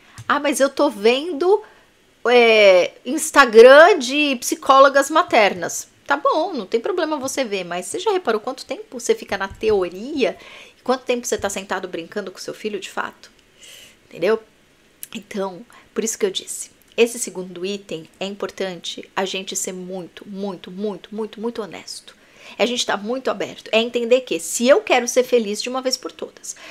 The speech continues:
se eu quero estar presente na minha vida e sentir satisfação, não é conquistar um monte de coisa pra conquistar. É me sentir satisfeito com as coisas que eu conquisto.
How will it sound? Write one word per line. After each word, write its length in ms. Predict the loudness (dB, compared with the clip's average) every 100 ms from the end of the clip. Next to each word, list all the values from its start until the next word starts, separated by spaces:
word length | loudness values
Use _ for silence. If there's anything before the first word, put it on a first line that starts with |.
| -8
se 160 | 6
eu 60 | 6
quero 220 | 6 -2
estar 240 | 0 -2
presente 440 | 0 -6 -4 -8 -8
na 80 | -8
minha 180 | -6
vida 180 | -6 -6
e 40 | -6
sentir 640 | -4 -4 -4 -4 4 4
satisfação, 840 | 4 2 0 2 -2 2 2 2 2
não 100 | 0
é 40 |
conquistar 600 | -2 -4 -2 -4 2 2
um 60 | 2
monte 320 | 0 -4 -6
de 100 | -10
coisa 540 | 4 6 6 2 -4 -6 -20 -20 _ _ _
pra 140 | 2 2
conquistar. 640 | 2 -4 -4 -8 -10 -14 _ _ _ -20 -18 -2
É 80 | 0
me 120 | 0
sentir 420 | -2 -4 0 0
satisfeito 600 | 0 -2 -4 -4 -2 0
com 80 | 0
as 100 | 0
coisas 300 | -2 -4 0
que 80 | 0
eu 60 |
conquisto. 1000 | 2 -2 -4 -12 -8 -8 -10 -8 -6 -6